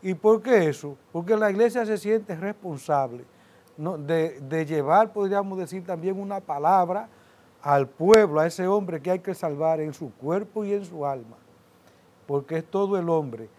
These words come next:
Y además porque el evangelio, el evangelio es íntegro, eh, y eso está incluso expresado en la misma encarnación de Jesucristo.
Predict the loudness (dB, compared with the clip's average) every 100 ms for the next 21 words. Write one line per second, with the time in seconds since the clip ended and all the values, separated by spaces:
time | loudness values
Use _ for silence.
0 | _ _ _ 0 2 4 4 2 2 -4
1 | -2 0 2 2 0 0 0 0 -4 -10
2 | _ _ _ _ _ -6 -2 0 0 -2
3 | -4 -6 -4 -4 -4 -6 -10 -10 -16 _
4 | _ _ _ _ -2 0 2 0 -2 -2
5 | -2 2 0 0 -6 -4 -4 -4 -6 -4
6 | -4 -2 -4 -4 -6 -8 -4 -2 -2 -6
7 | -8 -8 -6 -6 -6 -10 -8 -6 -6 -10